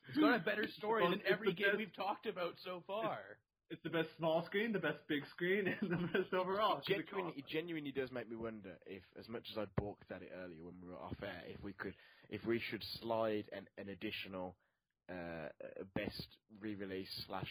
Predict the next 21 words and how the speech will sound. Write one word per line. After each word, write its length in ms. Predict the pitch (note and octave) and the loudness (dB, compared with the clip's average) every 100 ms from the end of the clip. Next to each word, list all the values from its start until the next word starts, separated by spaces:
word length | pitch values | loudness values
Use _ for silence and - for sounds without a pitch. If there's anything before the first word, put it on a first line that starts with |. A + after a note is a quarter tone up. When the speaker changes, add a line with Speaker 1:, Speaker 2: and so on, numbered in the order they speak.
| - | -6
Speaker 3:
remaster 560 | F#2 F2+ F2+ - F2+ E2+ - | -8 -6 -8 -8 -8 -8 -4
category 420 | G2 - G2 F2 | -4 -4 -6 -6
in 120 | F2 | -6
there, 220 | E2 D#2+ F2 | -6 -8 -8
'cause 120 | F#2+ A2 | -4 2
there 200 | A2+ G#2 | 4 4
are, 40 | |
there 180 | A2+ A#2+ | 4 4
are 140 | B2+ | 4
the 80 | A#2 | 2
Kingdom 260 | - A2+ G2+ | -4 -6 -4
Hearts 340 | G2 G2 - - | -2 -2 -4 -6
games, 300 | G2 F#2 F#2 | -4 -6 -8
there's 120 | F#2 | -8
Valkyria, 720 | G2 F#2 - A2 G#2 G#2+ G2+ | -6 -6 -2 0 2 2 0
there's 340 | F#2 F2+ - - - - - - _ | -2 -4 -6 -12 -18 -20 -20 -20 _
Final 180 | A2+ G2 | 0 0
Fantasy 360 | F#2+ F#2 - - | -2 -4 -10 -6
X, 360 | - F#2+ F#2 F#2 F2+ | -4 -4 -4 -6 -6
there's, 280 | F2 - - _ _ _ _ F#2+ | -8 -8 -12 _ _ _ _ -2
um, 340 | F#2+ F#2 F2+ | 0 0 -4